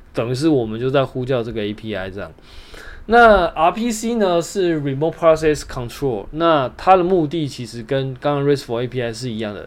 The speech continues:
它的，它的做法也是让你可以去呼叫远端的 program 这样。然后它跟 RESTful A P I比较，比较不一样的，我个人会觉得是，除了定义上我们先不管啦，那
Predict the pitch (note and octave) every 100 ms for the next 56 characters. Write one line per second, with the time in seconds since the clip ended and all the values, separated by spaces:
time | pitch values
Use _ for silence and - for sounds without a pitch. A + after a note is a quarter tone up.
0 | - - - E3 E3+ D3 B2+ A#2 - -
1 | - - - - - - - - - -
2 | E3+ E3+ - F3 C3+ A2 F#2+ F2 - C3
3 | B2 A#2+ - F3+ D3+ - - - - -
4 | - E3+ F#3 C#3+ B2 D#3 C#3 D3+ D3 D3
5 | D3 C3+ A#2+ A2 G#2 A#2 B2+ A#2+ G#2+ -
6 | A2+ A#2 A2 F2+ - G#2 F2+ - - -
7 | - - - - - C#3 D3+ D#3 G#3 G3
8 | E3+ D#3 G#3 A#3 A#3+ B3 A3 F#3 F3+ F3+
9 | G3 D3 D3+ E3+ - C#3+ E3 F3+ D3+ D3+
10 | C#3 B2 A#2 B2 B2+ G3 E3 F3+ C3 A#2
11 | A2+ A2 C#3 B2 - G#3 G#3+ A#3 G#3+ G#3
12 | G#3 C#3+ B2+ B2 D#3 D#3 G#2+ E2+ E2 -
13 | - - - - - - - F#3 E3 D#3